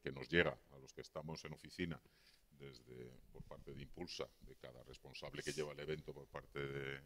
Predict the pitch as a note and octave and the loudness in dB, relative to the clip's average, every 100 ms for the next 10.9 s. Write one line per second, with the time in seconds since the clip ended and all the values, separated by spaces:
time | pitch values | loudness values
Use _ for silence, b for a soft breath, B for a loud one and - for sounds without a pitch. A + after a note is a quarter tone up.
0 | - C2+ C2+ C#2 E2+ D#2+ D#2 D2+ D#2 F2+ | -10 -10 -8 -2 2 4 6 8 8 6
1 | - b b b b b - D2 C#2 C#2+ | 4 b b b b b 2 2 6 4
2 | C2+ D2+ D#2 D#2+ D#2 D#2+ D#2 D#2+ D#2+ D#2+ | 10 10 12 10 8 6 4 4 2 2
3 | - D#2 F2 - F2 F2 D#2+ - F2+ F2+ | 0 0 0 0 -4 -4 -6 -4 0 2
4 | F2 E2+ F2 F2 - D#2 C#2 C#2 C2 - | 4 6 6 4 -2 -4 -6 -8 -12 -14
5 | - - C#2 C#2+ C2+ B1 B1+ B1+ C2+ - | -16 -18 -16 -14 -14 -16 -20 -18 -8 -2
6 | - F#2 E2 D#2+ D2 C2+ D2+ D2 C#2+ D2 | 0 0 0 -8 -10 -14 -12 -12 -12 -12
7 | D2 C#2+ D2+ E2 D#2+ - b b b - | -8 -4 0 0 0 -4 b b b -8
8 | C#2 - - - - D2+ D2+ D#2 D2+ G2+ | 0 0 0 -4 -4 -4 -4 -4 2 4
9 | F2+ F#2+ - - - - E2 - - F2+ | 6 4 2 -8 -2 2 2 0 -2 6
10 | F2+ D2+ - C#2 - G2 F2+ - | 6 6 4 6 12 12 12 6